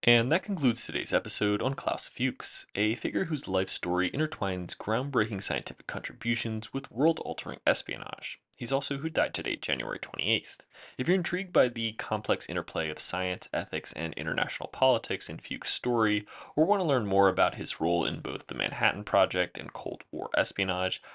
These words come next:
please follow our Instagram at who period died period today.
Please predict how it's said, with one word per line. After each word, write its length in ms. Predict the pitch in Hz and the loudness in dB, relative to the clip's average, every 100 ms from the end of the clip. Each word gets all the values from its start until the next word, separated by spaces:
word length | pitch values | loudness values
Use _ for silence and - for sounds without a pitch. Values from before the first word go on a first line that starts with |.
| - | -10
please 180 | - 175 | -6 0
follow 220 | - 87 | 6 8
our 140 | 85 104 | 8 4
Instagram 460 | - - 55 52 - | 0 -4 -4 -4 -2
at 260 | 90 90 - | -2 -2 -2
who 140 | 151 156 | -4 -4
period 340 | - 104 95 | -2 0 0
died 240 | 87 80 | 0 0
period 260 | - - - | -2 -8 -6
today. 440 | - - 92 71 | -8 0 0 0